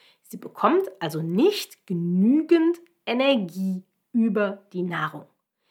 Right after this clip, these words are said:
Sie isst nicht genügend Kalorien. Man spricht hier von quantitativer Mangelernährung, weil die Quantität des Essens, also die Menge des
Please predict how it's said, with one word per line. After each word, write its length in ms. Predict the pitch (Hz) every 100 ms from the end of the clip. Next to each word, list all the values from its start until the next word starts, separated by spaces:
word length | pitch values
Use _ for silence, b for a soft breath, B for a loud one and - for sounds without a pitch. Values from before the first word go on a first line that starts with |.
| _ _
Sie 160 | - -
isst 400 | 247 247 - _
nicht 440 | 185 185 190 - _ _
genügend 680 | 185 175 175 170 175 175 _ _ -
Kalorien. 840 | - 165 190 185 170 180 180 - _ _ _ _ b b b b _
Man 160 | -
spricht 440 | - - 269 349 -
hier 340 | 226 233 226
von 360 | 226 170 156 151 _ _ _
quantitativer 1600 | - 165 151 233 294 - 349 262 269 262 262 269 285 311 320 - _
Mangelernährung, 960 | 233 254 285 277 262 262 269 269 311 381 - _ _ _ _ -
weil 220 | 175 190
die 240 | 175 185 _ _ _ -
Quantität 1400 | - 160 160 277 370 381 320 320 - - 262 214 - - _ _
des 200 | 156 -
Essens, 680 | - 151 - - 160 - _ _ _
also 360 | - - 156 - 196
die 320 | 175 175 _ _
Menge 640 | 185 175 196 254 196 - - _ _ -
des 220 | 160